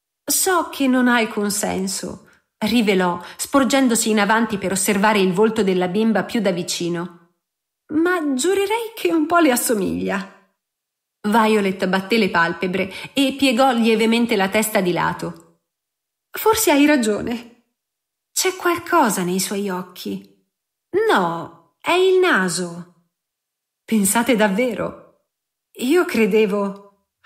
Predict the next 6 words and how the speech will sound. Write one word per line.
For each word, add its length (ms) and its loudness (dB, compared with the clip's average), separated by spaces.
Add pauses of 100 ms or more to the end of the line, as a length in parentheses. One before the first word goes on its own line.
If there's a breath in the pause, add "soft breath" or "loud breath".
(360 loud breath)
"Oh, 340 -2
guardate!" 800 -2 (680)
Kate 400 2
indicò 380 2
la 140 2
finestra. 560 -4